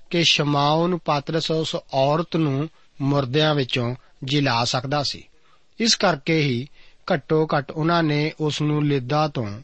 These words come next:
ਯਾਪਾ ਆਉਣ ਲਈ ਬੁਲਾ ਭੇਜਿਆ। ਆਪ ਗੌਰ ਕਰੋਗੇ ਕਿ ਇਹ ਸਭ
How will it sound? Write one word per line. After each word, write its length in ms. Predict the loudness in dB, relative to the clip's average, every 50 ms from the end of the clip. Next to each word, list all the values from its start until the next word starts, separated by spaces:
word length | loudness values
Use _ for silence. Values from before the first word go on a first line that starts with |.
| -20 -20 -20 -20 -20 -20 -20 -18 -10 -4 0
ਯਾਪਾ 600 | 2 2 2 2 0 -2 0 0 0 0 0 -2
ਆਉਣ 260 | -2 -2 0 0 0 0
ਲਈ 160 | 0 0 -2
ਬੁਲਾ 400 | -2 -2 -2 -2 0 -2 -2 -4 -6
ਭੇਜਿਆ। 340 | -6 -8 -8 -10 -12 -16 -16 -18 -20 -20 _ _ _ _ _ _ -18 -8 -4
ਆਪ 180 | -4 -2 -2 -2
ਗੌਰ 340 | -4 -2 0 0 0 0 0
ਕਰੋਗੇ 580 | -2 -2 -2 -2 -2 0 2 2 2 2 0 -4 -12 -20 -20 -20 -20 -12 -4 0
ਕਿ 260 | 2 2 2 2 0 _ -2 0
ਇਹ 320 | 0 2 2 0 0 -4 -6 -12 -20 -16 -12
ਸਭ 420 | -8 -4 -2 0 0 0 0 -2